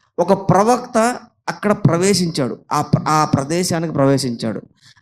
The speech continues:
ఆ సందర్భంలోనికి ఒక ప్రవక్త, ఎలీషా ప్రవక్త ప్రవేశించి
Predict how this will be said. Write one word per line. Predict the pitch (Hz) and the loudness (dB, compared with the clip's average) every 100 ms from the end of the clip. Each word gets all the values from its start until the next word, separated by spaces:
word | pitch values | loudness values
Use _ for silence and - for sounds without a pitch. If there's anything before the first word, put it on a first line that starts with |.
| - | 2
ఆ | 165 | 2
సందర్భంలోనికి | 160 175 208 208 233 214 196 208 185 165 180 160 160 196 254 - _ - | 2 0 0 2 2 2 2 4 4 4 4 2 0 -4 -4 -12 _ -6
ఒక | 160 | -6
ప్రవక్త, | 156 - 185 202 151 - - - _ - | 0 0 2 0 -2 -6 -6 -8 _ -6
ఎలీషా | 175 208 226 226 202 | -2 0 0 0 0
ప్రవక్త | 190 170 160 160 170 220 359 - _ _ _ _ _ _ _ _ _ _ 147 | 0 0 2 0 2 -2 -2 -12 _ _ _ _ _ _ _ _ _ _ 0
ప్రవేశించి | 170 214 226 190 156 127 139 202 | 2 4 4 2 0 -2 -2 -2